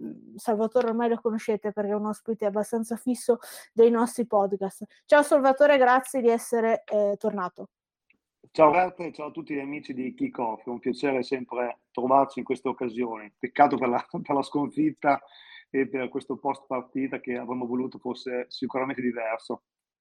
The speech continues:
Speaker 1: Sì, un po' più gioioso. Allora,
Speaker 2: Esatto.
Speaker 1: il primo, il primo tema, <laughs> il primo tema che ti metto, ti metto di fronte, Salvatore, è questo.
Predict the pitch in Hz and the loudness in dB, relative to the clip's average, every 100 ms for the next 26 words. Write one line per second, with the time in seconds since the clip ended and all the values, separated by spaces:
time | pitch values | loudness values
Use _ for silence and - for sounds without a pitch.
0 | _ _ - 302 262 285 294 302 294 240 | _ _ 0 4 6 6 6 6 4 6
1 | 277 254 233 196 202 208 214 _ - _ | 4 6 4 4 0 -6 -10 _ -20 _
2 | _ - 370 349 262 254 220 330 349 - | _ 2 8 10 10 8 4 4 4 6
3 | 427 466 453 427 311 311 392 403 415 415 | 4 6 4 4 4 4 6 6 4 0
4 | 453 392 330 330 - - 285 254 - _ | 2 6 6 4 0 -2 2 2 0 _
5 | - - - - 311 320 440 440 427 403 | -20 -20 -12 2 2 4 6 6 6 4
6 | 403 381 - 320 294 269 262 262 262 285 | 4 2 2 2 6 8 6 4 -2 -2
7 | 285 285 269 254 254 247 247 240 226 226 | 0 4 8 8 8 6 6 6 6 4
8 | 233 247 262 262 - 254 277 311 262 233 | 0 -4 0 -2 2 2 2 2 2 4
9 | 226 247 233 220 202 185 - 202 | 4 4 4 4 0 0 -4 -6